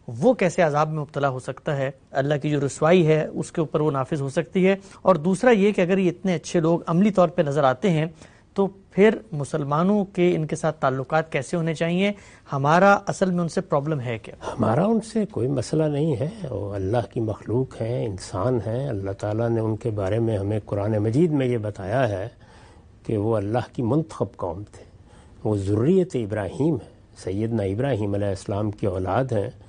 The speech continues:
Speaker 2: اور جب اللہ تعالیٰ یہ کہتے ہیں کہ میں نے ان کا انتخاب کیا تو اس کے ساتھ یہ بھی بتاتے ہیں کہ وَلَقَدْ اخْتَرْنَاهُمْ عَلَىٰ عِلْمٍ عَلَى الْعَالَمِينَ، یعنی ان کی صلاحیتیں،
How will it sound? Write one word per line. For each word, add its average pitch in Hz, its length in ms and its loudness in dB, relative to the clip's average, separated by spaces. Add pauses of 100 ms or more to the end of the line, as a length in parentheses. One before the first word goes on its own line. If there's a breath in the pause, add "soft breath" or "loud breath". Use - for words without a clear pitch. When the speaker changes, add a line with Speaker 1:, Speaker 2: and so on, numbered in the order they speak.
(360 loud breath)
Speaker 2:
اور 107 140 -4
جب 110 200 0
اللہ 113 180 0
تعالیٰ 120 340 0
یہ 180 140 2
کہتے 131 360 -2
ہیں 135 100 0
کہ 120 100 -6
میں 107 180 -2
نے 110 60 0
ان 117 160 -2
کا 113 120 -4
انتخاب 107 680 -4
کیا 113 340 0 (500 soft breath)
تو 110 140 -6
اس 101 120 -8
کے 127 120 0
ساتھ 123 320 -2
یہ 117 100 0
بھی 185 140 0
بتاتے 104 500 -2
ہیں 131 120 0
کہ 147 120 -6
وَلَقَدْ 110 440 -2
اخْتَرْنَاهُمْ 131 640 -2
عَلَىٰ 127 180 0
عِلْمٍ 165 440 2
عَلَى 98 160 -4
الْعَالَمِينَ، 90 580 -8 (580 loud breath)
یعنی 104 220 0
ان 120 160 2
کی 113 220 -4
صلاحیتیں، 107 960 -2